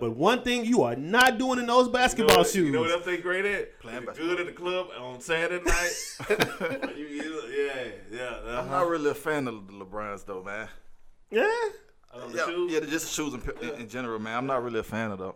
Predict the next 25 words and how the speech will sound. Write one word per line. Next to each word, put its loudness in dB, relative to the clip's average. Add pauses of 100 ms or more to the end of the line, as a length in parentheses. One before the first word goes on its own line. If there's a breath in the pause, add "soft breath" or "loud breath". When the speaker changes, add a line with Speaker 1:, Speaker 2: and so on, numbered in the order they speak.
(100)
Speaker 1:
The 0
ones 2
he, -4
the -2
ones 2
he 0
had 2
at -2
the, -12
in 0
the 0
finals 0
last 0
year, -4 (680)
I 4
saw 2
them -2
shoes -6
and -10 (120)
instantly, 0 (420)
like, -10
'cause -8
I'm -4
a 2
Googler -2